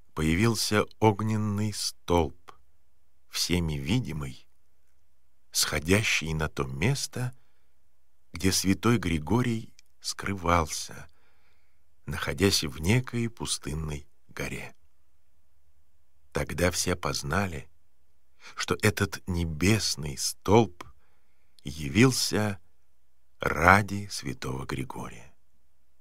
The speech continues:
Тотчас же все отправились на то место, где и нашли Григория —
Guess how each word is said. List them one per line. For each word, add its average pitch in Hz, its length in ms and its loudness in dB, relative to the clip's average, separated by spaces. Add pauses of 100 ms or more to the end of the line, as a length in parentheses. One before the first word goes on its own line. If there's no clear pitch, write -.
(1160)
Тотчас 139 520 8
же 87 440 2
все - 260 4
отправились 104 800 6
на 82 160 2
то 78 160 -2
место, 87 640 0 (840)
где 80 300 8
и 156 140 6
нашли 127 520 4
Григория — 131 800 2